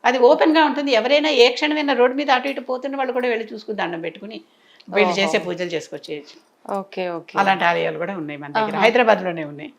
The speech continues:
Speaker 2: ఆహా.
Speaker 1: అవి కాకుండా తిరునల్లారని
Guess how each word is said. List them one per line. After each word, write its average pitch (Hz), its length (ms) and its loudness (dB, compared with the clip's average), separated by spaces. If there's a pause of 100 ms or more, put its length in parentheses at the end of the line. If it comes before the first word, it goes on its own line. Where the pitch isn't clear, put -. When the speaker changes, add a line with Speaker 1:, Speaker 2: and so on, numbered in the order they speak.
(140)
Speaker 2:
ఆహా. 202 340 -6
Speaker 1:
అవి 202 160 2
కాకుండా 240 480 -2 (400)
తిరునల్లారని 277 880 2